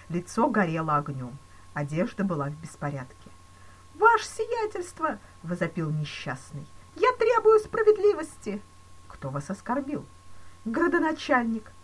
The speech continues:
По его приказу мне дали сто ударов кнутом». «Сто ударов кнутом?» вскричал удивленный посол. «За что?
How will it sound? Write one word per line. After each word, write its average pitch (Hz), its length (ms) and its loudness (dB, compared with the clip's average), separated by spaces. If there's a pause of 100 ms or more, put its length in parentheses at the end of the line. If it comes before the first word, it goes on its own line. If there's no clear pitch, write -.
(360)
По 294 60 4
его 285 200 6
приказу 339 500 2
мне 330 200 -2
дали 294 260 2
сто - 300 0
ударов 196 520 4
кнутом». 135 460 -4 (880)
«Сто - 340 -12
ударов 208 680 0
кнутом?» 185 520 -4 (340)
вскричал 151 500 -6
удивленный 143 580 -6
посол. - 360 -14 (680)
«За 143 120 -6
что? - 480 -6